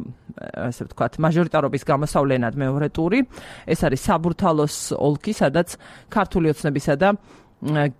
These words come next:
გირჩი მეტ-, თავისუფლების კანდიდატები არიან კონკურენტები.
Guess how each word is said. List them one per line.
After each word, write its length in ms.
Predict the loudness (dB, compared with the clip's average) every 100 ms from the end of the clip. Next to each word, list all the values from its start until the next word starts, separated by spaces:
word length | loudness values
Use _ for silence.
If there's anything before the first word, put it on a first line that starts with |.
| _
გირჩი 580 | -2 2 2 0 -2 2
მეტ-, 240 | 2 0 -2
თავისუფლების 600 | -2 -2 -4 -4 -4 -2
კანდიდატები 680 | 0 0 0 0 0 0 2
არიან 300 | 2 2 0
კონკურენტები. 840 | 2 0 0 0 2 0 -2 -6